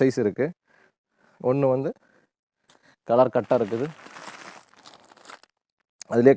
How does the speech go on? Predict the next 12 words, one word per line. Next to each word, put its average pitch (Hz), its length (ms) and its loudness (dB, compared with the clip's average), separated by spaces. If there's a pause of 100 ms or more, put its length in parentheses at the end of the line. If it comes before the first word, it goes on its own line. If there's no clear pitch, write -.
கலர் 127 240 8
பிளைன் 123 300 2
கிடைக்கும் 92 280 -8
உங்களுக்கு. 87 260 -10 (3250)
அதே 127 180 4
மாதிரி 117 160 -2 (400)
இல்ல 135 160 2
எனக்கு 117 220 2
ஒயிட் 139 200 4
பிளைன் 135 260 4
வேணும் 123 200 2
அப்படின்னா 107 240 -4